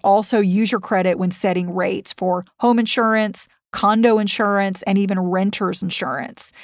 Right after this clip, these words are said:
Again, no state allows credit to be the only factor in setting insurance rates. This is not a complete list of all the ways that credit can affect your finances, but I think they're the most common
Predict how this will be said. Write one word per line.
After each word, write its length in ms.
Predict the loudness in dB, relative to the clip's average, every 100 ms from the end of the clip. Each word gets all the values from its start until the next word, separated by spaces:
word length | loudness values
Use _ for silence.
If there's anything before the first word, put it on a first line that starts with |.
| -20 -6
Again, 400 | 0 2 0 -2 2
no 240 | 4 4
state 240 | 2 2
allows 440 | 2 0 0 -2 -4
credit 380 | 2 2 2 0
to 80 |
be 100 | 0
the 160 | 0 0
only 340 | 0 0 0 0
factor 520 | 0 -4 -4 -4 -4
in 240 | 0 0
setting 400 | 0 -2 -4 -4 -6
insurance 600 | -6 -4 -6 -6 -8 -6
rates. 600 | -6 -6 -10 -16 -16 -18 _ _ _ -20 -20 -14 -2
This 240 | 0 0
is 160 | -2 2
not 300 | 4 4 2
a 80 | 0
complete 580 | -2 -4 -2 2 2 2
list 520 | 2 4 2 -2 -4
of 120 | -2
all 300 | 4 6 6
the 100 | 6
ways 380 | 4 4 2 0
that 160 | -4 -4
credit 500 | -2 0 2 0 0
can 160 | -2
affect 440 | -2 -2 -4 -2 -4
your 120 | -4
finances, 840 | -2 0 0 -2 -6 -6 -8 -14 _ _ -4
but 320 | 0 0 -2 -2
I 140 | -4
think 400 | -4 -4 -2 0
they're 440 | 0 2 2 2 2
the 100 | 2
most 280 | 0 -2
common 640 | -4 0 2 2 0 -2